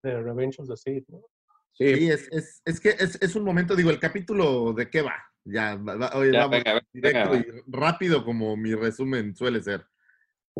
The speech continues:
Speaker 3: Arranca el capítulo donde ya tienen a Darth Maul, eh, lo atrapó Ahsoka, eh, Ahsoka se acerca al consejo vía videoconferencia, digamos, eh,
Speaker 4: <laughs>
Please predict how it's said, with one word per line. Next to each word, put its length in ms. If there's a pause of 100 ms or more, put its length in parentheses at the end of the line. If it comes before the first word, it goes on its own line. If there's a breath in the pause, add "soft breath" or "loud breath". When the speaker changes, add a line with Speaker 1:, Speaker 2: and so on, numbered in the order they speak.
(120)
Speaker 3:
Arranca 400
el 80
capítulo 560
donde 260
ya 200
tienen 280
a 80
Darth 240
Maul, 320 (260)
eh, 320
lo 140
atrapó 440
Ahsoka, 580 (320)
eh, 580
Ahsoka 400
se 100
acerca 360
al 140
consejo 1040
vía 600
videoconferencia, 1040
digamos, 460 (160)
eh, 180
Speaker 4:
<laughs> 840